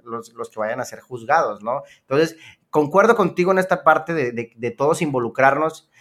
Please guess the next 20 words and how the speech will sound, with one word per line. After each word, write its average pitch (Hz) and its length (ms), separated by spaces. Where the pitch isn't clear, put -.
de 127 120
todos, 156 500
eh, 113 520
hacer 147 300
este 180 220
acuerdo, 147 640
de 127 180
no 135 100
decir, 139 300
"¿Sabes 151 260
qué?", 160 300
empezar 135 320
a 156 80
criticar 143 380
y - 20
a 143 40
criticar 135 380
y 139 40
a - 20
criticar, 131 580